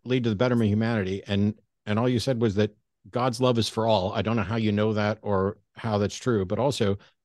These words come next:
I don't know how that leads to the betterment. It just, you just said it can help people become better pu-, humans. I don't know by w-, h-, how we determine that it can help people become better humans or why it would be essential to that. Is there, is there something that you,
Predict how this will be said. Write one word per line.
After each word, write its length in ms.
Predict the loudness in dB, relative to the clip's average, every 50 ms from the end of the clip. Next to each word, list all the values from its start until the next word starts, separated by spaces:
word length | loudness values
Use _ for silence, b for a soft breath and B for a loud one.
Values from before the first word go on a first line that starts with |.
| _ -2
I 60 | 0
don't 160 | 2 4 4
know 80 | 4 2
how 200 | 2 0 0 0
that 220 | 2 0 0 0
leads 240 | 0 -2 -2 -2 -6
to 100 | -6 -4
the 100 | -2 -2
betterment. 480 | 0 0 2 2 4 2 2 0 -2 -4 -4
It 100 | -4 -2
just, 260 | 0 -2 -2 -2 -2
you 120 | -2 0
just 180 | 0 0 2 2
said 140 | 2 2 2
it 120 | 2 -2
can 140 | -2 -2 0
help 240 | 0 0 -2 -2 -2
people 240 | -2 -2 -2 -2
become 320 | -4 -4 -2 -2 -2 -2 0
better 180 | 0 -2 -2
pu-, 180 | -4 -6 -8 -8 _
humans. 480 | -4 -2 0 0 0 0 -4 -8 -14 -16 b b b b b _ _ _ _ -4
I 60 | 0
don't 200 | 2 2 2 4
know 220 | 2 2 0 0 -4 _ _ -16
by 240 | -8 -2 0 2
w-, 200 | 2 2 2 0
h-, 220 | -4 -8 -8 -8 -6
how 180 | -4 -2 0
we 100 | 2 2
determine 520 | 2 0 0 0 0 2 2 4 4 4 4
that 120 | 2 0
it 160 | 0 -2 -6
can 540 | -8 -8 -6 -4 -2 0 0 0 0 -2 -6 _ _ _ _ _ _ -2
help 180 | -2 -2 0 0
people 200 | -2 -4 -4 -4
become 260 | -4 -2 -2 0 0
better 160 | 0 0 0
humans 380 | 0 0 0 0 -2 -2 -4 -2
or 180 | -2 -2 -2
why 300 | -2 -2 -2 0 0 0
it 80 | 0 0
would 140 | 0 0 2
be 140 | 2 2
essential 380 | 2 2 0 -2 -2 -2 -4 -4
to 80 | -6 -6
that. 240 | -8 -8 -10 -12 -14 b b b b b b b
Is 160 | 0 2 4
there, 220 | 6 6 6 4 4 2
is 140 | 2 2 4
there 100 | 2 2
something 640 | 2 2 2 2 2 2 0 0 0 0 0 2
that 280 | 2 2 2 2 -2 -4
you, 640 | -6 -2 0 0 2 2 2 0 0 -2 -4 -8